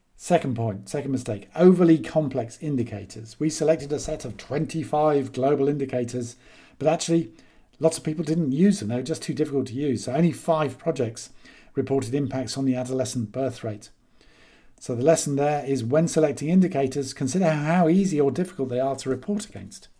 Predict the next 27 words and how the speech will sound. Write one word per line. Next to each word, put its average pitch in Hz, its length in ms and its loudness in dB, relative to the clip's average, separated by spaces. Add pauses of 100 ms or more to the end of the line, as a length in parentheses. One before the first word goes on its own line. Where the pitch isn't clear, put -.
(340)
and 135 120 0
remove 160 520 6
those 151 360 4
that 120 220 -4
aren't 147 320 -4
being 139 180 -2
used. 117 460 -4 (580)
Third, - 1200 0 (1400)
gender 156 340 2
metrics 147 560 -2
were 123 220 4
not 127 280 2
prioritised. 110 840 -2 (800)
So 120 240 -2
although 139 320 6
care 160 300 4
has 143 180 -2
gender 151 320 4
equity 147 340 -2
as 139 120 2
a 107 60 -2
core 156 320 4
approach 156 360 2
across 117 200 -6
all 160 160 4
its 151 160 0
work, 156 460 2